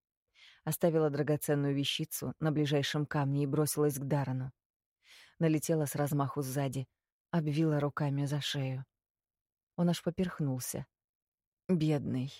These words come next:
Вечно доставляю ему неприятности. "Вилли, ты чего?"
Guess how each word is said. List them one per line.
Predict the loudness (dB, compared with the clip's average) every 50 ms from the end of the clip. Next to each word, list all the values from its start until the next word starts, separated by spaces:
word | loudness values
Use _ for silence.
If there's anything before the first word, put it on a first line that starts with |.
| -20 _ _ _ _ _ _ _ _ _ _ _ -2
Вечно | 0 2 2 2 2 0 -4 -2 -2
доставляю | 0 0 -2 -2 -2 -4 -2 0 0 0 0 0 0
ему | 0 0 0 0
неприятности. | -2 -2 -4 -2 -2 0 -2 -2 -4 -4 -6 -6 -6 -6 -6 -6 -6 -6 -8 _ _ _ _ _ _ _ _ _ _ _ _ _ _ _ _ _ _ _ _ _ _ _ _ _ _ _ -2
"Вилли, | 0 2 2 2 2 2 2 2 0
ты | 0 -2 -4
чего?" | -2 -2 -2 -2 -2 -2 -2 -4 -4